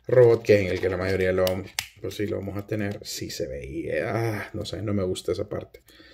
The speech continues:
Sí, creo que esto es la única queja. Y es triste porque ya habían logrado esto, o sea, le adaptaron, hicieron algo diferente. Y bueno, en eso es que fallaron. Bueno, esto igual es translúcido con un tinte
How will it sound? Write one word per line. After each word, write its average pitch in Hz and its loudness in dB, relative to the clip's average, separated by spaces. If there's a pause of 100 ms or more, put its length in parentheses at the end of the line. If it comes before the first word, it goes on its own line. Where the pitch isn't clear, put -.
(320)
Sí, - -4
creo 123 4
que 143 2
esto 143 2
es 127 4
la 123 4
única 120 -2
queja. 98 -2 (500)
Y 165 8
es - 0
triste 202 4
porque 110 -2
ya 113 0
habían 117 0
logrado 95 0
esto, - -8
o - -6
sea, - -12 (280)
le 98 2
adaptaron, 107 0
hicieron 101 2
algo 117 2
diferente. 120 -2 (800)
Y 123 -8
bueno, 107 -2 (140)
en 107 -4
eso 95 -6
es - -16
que 80 -8
fallaron. - -14 (1120)
Bueno, 101 0
esto 98 -4
igual 101 4
es 95 -4
translúcido 131 0
con 104 0
un 104 -2
tinte 107 -8